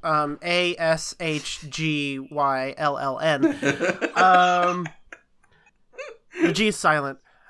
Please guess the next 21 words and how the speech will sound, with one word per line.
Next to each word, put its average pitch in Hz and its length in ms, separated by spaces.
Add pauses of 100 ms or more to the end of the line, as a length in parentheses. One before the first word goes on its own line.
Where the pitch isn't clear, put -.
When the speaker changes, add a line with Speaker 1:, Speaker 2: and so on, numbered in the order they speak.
(140)
Speaker 2:
Yeah. 202 340
Speaker 1:
Um, 180 360 (320)
he 220 240
would 185 240
will, 202 240
he 214 140
will 214 180
wear 220 160
the 190 80
socks 190 400
on 180 100
his 156 220
hands, 156 520
but 170 420
that's, 180 440
that's 185 220
only 151 380 (200)
on 143 120
casual 131 340
days. - 260 (460)
Speaker 2:
Yeah, 117 220